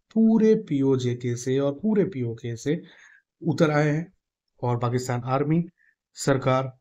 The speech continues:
और internal security forces के सामने उन लोगों ने युद्ध छेड़ दिया है।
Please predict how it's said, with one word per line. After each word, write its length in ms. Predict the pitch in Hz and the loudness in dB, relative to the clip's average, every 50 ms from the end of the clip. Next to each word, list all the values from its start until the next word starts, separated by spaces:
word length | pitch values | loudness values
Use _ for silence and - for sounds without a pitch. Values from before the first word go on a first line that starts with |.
| _ _ _ _ _ - | _ _ _ _ _ -2
और 280 | 139 131 131 131 - - | 0 0 0 0 0 2
internal 340 | 185 190 214 208 202 185 | 4 6 6 6 6 6
security 680 | 185 - 143 123 139 127 123 120 123 123 123 123 123 - | 4 2 0 -2 0 0 0 0 0 -2 -2 -2 -4 -4
forces 360 | - 127 123 123 127 123 123 | -4 -2 -2 -2 -4 -6 -6
के 140 | - 127 123 | -6 -6 -4
सामने 400 | - 156 156 165 151 120 110 - - _ _ _ _ _ _ _ _ - | -2 -2 0 0 0 0 -2 -6 -12 _ _ _ _ _ _ _ _ 2
उन 240 | 190 196 202 185 156 | 6 6 8 8 6
लोगों 320 | 135 117 110 107 107 110 | 4 2 0 -4 -6 -8
ने 300 | 113 113 117 127 139 151 147 - _ _ _ _ _ _ - | -8 -6 -4 -4 -4 -4 -6 -8 _ _ _ _ _ _ 4
युद्ध 360 | 147 165 175 180 175 - 123 - - _ _ _ _ - | 6 6 6 6 2 -4 -10 -12 -14 _ _ _ _ -4
छेड़ 260 | - 147 143 131 120 | 2 4 4 4 2
दिया 180 | 120 113 107 104 | 0 -4 -6 -8
है। 160 | 107 120 | -10 -14